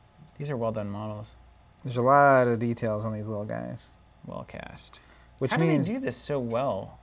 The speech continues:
Speaker 1: Like, how do people do this so poorly and some people do this so well? Is it in the modeling, or is it in the material? Is it in, like, the manufacturer you use?
Speaker 2: I think it's all of it.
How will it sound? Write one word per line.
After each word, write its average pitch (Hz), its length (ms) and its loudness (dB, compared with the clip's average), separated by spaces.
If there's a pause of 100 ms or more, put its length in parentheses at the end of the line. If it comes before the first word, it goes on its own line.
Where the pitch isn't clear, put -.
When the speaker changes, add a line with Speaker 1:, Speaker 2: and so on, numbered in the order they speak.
(120)
Speaker 1:
Like, 120 320 -8
how - 160 -10
do 196 100 -4
people 175 300 -4
do 143 160 -4
this 131 120 -4
so 123 140 -6
poorly 175 440 -4
and 127 240 -8
some 135 160 -8
people 123 160 -4
do 113 120 -2
this 107 140 -4
so 107 140 -6
well? 101 160 -4
Is 110 120 -6
it 123 80 -6
in 143 100 -4
the 123 80 -4
modeling, 185 640 -2 (640)
or 131 100 0
is 120 80 0
it 120 80 -2
in 120 100 0
the 110 60 -2
material? 180 640 -4
Is 120 120 -6
it 117 80 -2
in, 117 100 0
like, 104 160 -6
the 104 100 -8
manufacturer 107 680 -8
you 160 160 -6
use? 165 260 -6
Speaker 2:
I 131 80 -2
think 170 180 0
it's - 100 -4
all 120 260 0
of 104 120 -6
it. 95 180 -8